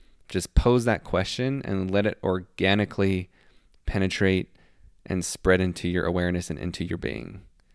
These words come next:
The answer or answers will find you, I promise. Cool? Alrighty, y'all.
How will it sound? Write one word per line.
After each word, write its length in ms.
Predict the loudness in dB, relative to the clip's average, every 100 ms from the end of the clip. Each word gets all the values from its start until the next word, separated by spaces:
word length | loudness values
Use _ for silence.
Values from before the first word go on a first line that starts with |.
| _ _ _ _
The 180 | -8 -2
answer 600 | 0 0 0 0 0 -2
or 160 | -4 -2
answers 680 | -2 -2 -2 -2 -4 -12 -10
will 180 | -2 0
find 340 | 0 -6 -6
you, 80 | -8 -8
I 60 |
promise. 640 | -4 -4 -6 -10 -12 -20 -20 -20 -20 _ _ -20 _ _ _ -20 _ -2
Cool? 340 | 2 2 2 -6 -20 -20 -20 -4
Alrighty, 340 | 0 2 0 -2
y'all. 240 | -4